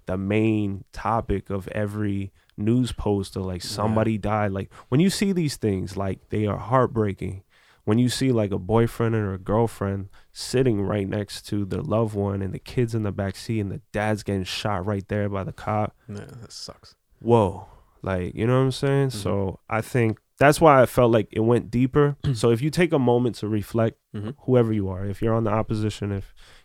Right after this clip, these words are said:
Speaker 1: you know, you're the person that said, "Fuck the N F L," or if you're the person that's watching and, you
Speaker 2: Right.
Speaker 1: know,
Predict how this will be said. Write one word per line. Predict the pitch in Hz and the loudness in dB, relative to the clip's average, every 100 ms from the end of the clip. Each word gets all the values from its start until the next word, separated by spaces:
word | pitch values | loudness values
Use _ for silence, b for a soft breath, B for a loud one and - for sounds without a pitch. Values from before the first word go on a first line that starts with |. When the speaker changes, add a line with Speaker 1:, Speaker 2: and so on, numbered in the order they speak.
| - | -4
Speaker 1:
you | |
know, | 98 95 | -2 0
you're | 101 | -2
the | 104 | -2
person | - 110 113 | 0 0 0
that | 104 | -4
said, | - 98 | -4 -8
"Fuck | - 127 - | -2 -4 -2
the | 110 | -2
N | 117 | 0
F | 110 - | -2 -2
L," | 113 113 107 - B B | -2 0 -2 -8 B B
or | - | -2
if | 104 | -2
you're | 117 | 0
the | 113 | -2
person | 104 113 110 113 | 0 -2 -2 -2
that's | 98 95 | -6 -4
watching | 101 104 107 - 110 107 | 0 2 0 -2 -2 -2
and, | 101 98 | -4 -4
you | 113 | -2
Speaker 2:
Right. | |
Speaker 1:
know, | 107 101 | 0 -2